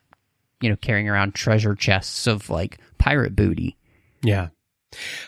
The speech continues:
Speaker 2: Okay, so that's an interesting point. You would think that the Federation is well known, Starfleet is well known, so you would think that most traders would be aware of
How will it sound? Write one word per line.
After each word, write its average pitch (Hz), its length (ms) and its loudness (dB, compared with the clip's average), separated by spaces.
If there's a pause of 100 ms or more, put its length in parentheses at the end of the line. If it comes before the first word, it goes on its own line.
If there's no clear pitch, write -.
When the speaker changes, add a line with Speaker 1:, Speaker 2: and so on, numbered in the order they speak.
Speaker 2:
Okay, 139 240 6
so 135 160 6
that's 160 260 4
an 165 80 8
interesting 131 440 6
point. 101 380 4
You 135 160 6
would 175 160 6
think 117 760 4 (280)
that 92 640 2 (880)
the 143 80 2
Federation 151 560 6
is 110 180 6
well 107 200 6
known, 87 320 2
Starfleet 107 520 4
is 95 160 4
well 92 180 4
known, 85 360 0 (400)
so - 140 4
you 113 180 6
would 104 180 4
think 123 380 4
that 101 240 0
most 101 420 4
traders 98 540 2
would 101 140 0
be 110 100 4
aware 95 720 2 (200)
of 98 380 0